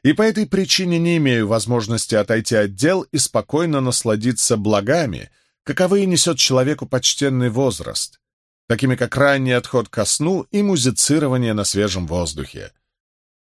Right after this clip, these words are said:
Таким образом, мистер Корбетт, в последние дни я пребываю в скверном расположении духа,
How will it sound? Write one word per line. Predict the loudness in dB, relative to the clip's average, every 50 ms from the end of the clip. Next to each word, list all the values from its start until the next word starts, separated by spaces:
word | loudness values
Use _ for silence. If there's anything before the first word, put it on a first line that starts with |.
| _ -2
Таким | 0 0 2 2 2 4
образом, | 4 2 2 0 0 0 0 0
мистер | 0 0 -2 -2 -2 -2 -4 -2
Корбетт, | 0 0 2 2 0 -2 -6 -10 -12 -12 _ _ _ _ _ _ _
в | _
последние | 0 0 2 2 2 2 2 2 2 0 0
дни | 0 0 0 0
я | 2 0
пребываю | 0 0 -2 0 2 2 2 2 2
в | 0
скверном | -2 -2 0 2 2 2 0 -2 -2 -2
расположении | -2 -2 0 0 2 2 2 2 0 0 0 0 0 0
духа, | 0 0 0 0 0 -2 -2 -4 -4 -4 -4